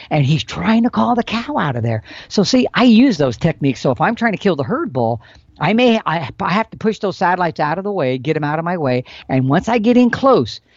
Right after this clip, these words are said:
it depends how aggressive that herd bull was. If I hear him bugling and he's kinda, you know, I, I, I've heard a lot of 'em. So I know when they're super aggressive on full tilt or not.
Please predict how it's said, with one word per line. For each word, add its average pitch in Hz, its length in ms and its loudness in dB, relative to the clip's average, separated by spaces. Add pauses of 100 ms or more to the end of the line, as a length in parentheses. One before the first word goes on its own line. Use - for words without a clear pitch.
(100)
it 135 100 -2
depends 151 360 0
how 226 360 2
aggressive 240 420 0
that 226 180 2
herd 214 240 -4
bull 208 220 0
was. 175 200 4
If 135 120 -4
I 185 180 0
hear 247 160 -4
him 240 120 -4
bugling 202 540 -4 (360)
and 190 160 0
he's 214 360 2
kinda, 240 280 2
you 226 160 2
know, 240 220 2
I, 214 240 -2
I, 202 300 -2
I've 190 80 -2
heard 190 140 -6
a 170 80 -4
lot 170 220 0
of 131 100 -2
'em. 113 220 -14
So - 120 -6
I 170 100 0
know 208 100 0
when 233 180 0
they're 151 100 -2
super 202 520 -4 (320)
aggressive 196 440 -2
on 196 140 2
full 196 240 2
tilt 190 300 0
or 147 120 -2
not. 151 360 0